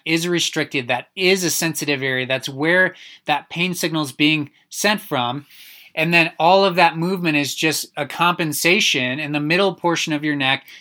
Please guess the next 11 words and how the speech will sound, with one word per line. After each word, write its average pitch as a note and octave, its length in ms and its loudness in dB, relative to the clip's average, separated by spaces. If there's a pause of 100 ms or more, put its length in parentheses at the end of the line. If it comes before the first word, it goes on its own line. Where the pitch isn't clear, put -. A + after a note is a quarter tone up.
is C#3+ 140 -6
picking D#3 400 0
up C3+ 100 -4
the C3+ 120 -4
slack. C3+ 560 4 (400)
And C#3+ 120 -6
so E3 100 0
you D3+ 260 0
don't E3+ 240 2
necessarily D3+ 680 0
notice C#3 640 0